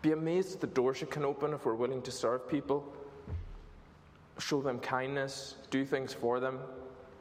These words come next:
And then you might or you might not, but you might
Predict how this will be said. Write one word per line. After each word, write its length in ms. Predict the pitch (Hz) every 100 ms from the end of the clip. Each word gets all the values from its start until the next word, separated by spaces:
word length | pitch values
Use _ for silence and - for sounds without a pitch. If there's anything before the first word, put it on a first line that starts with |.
| - - - - - - - -
And 100 | 151
then 140 | 151
you 80 | 147
might 320 | 147 151 165
or 60 | 147
you 100 | 139
might 240 | 131 123
not, 320 | 120 139 - -
but 160 | 117
you 80 | 120
might 500 | 120 156 127 -